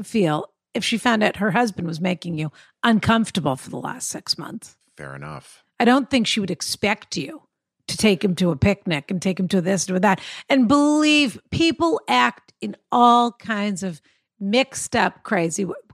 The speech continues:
Speaker 1: ways with grief. And the, it truly is, there are people who just lose their mind for a year or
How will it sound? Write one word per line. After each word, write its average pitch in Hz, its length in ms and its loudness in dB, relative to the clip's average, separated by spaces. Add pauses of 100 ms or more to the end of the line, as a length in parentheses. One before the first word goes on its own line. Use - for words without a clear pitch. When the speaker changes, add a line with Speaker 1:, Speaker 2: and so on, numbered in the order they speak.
(120)
Speaker 1:
ways 170 480 -2
with 202 240 -2
grief. 147 400 -4
And 202 140 0
the, - 180 -2
it 233 160 0
truly 320 500 4
is, 170 320 0 (400)
there 226 160 0
are 196 80 2
people 247 340 4
who 226 80 6
just 180 200 -6
lose 180 280 2
their 196 140 2
mind 147 440 0 (220)
for 202 160 2
a 175 60 4
year 196 480 6
or 143 380 -4